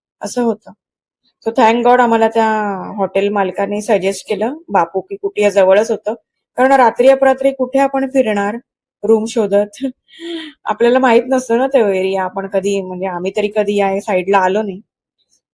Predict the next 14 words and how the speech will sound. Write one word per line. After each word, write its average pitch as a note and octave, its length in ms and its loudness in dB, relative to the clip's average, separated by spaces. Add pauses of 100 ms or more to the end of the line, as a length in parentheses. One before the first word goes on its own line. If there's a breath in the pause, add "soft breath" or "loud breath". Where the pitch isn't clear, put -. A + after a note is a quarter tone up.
(100)
पण A3 80 -6
त्याने A3+ 260 2
हेल्प G#3+ 340 4
केली F3 280 -2
तशी E3+ 220 -8
आम्हाला. - 420 -20
त्याच्या F#3 260 -4
हेल्पमुळे B3+ 520 4
आम्हाला C4 280 4
तिथे B3+ 300 2 (460)
इतक्या - 240 2
रात्री A#3 320 4
रूम A#3 260 2
मिळाली. G#3 420 0